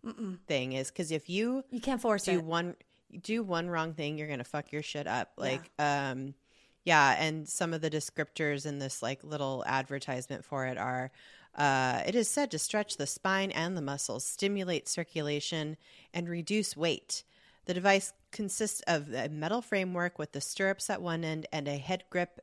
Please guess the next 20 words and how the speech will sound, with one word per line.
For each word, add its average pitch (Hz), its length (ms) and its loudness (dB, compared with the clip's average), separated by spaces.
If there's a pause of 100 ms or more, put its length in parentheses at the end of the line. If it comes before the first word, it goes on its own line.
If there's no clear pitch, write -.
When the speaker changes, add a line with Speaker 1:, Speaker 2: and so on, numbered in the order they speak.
(140)
Speaker 2:
at 330 140 2
the 359 40 2 (120)
Speaker 1:
Mm-mm. 185 100 -8
Speaker 2:
other. 131 360 -2
Speaker 1:
Mm-mm. 208 360 -4
Speaker 2:
A 185 80 2
strap 196 440 4
goes 208 260 0
under 170 220 0
the 170 120 0
chin. 147 560 -4 (440)
Canvas 196 460 0
webbing 160 320 2
shaped - 280 -4
like 156 160 -4
a 147 60 0
Y 147 380 2
supports - 540 -4
the 170 120 -4
body." 156 520 2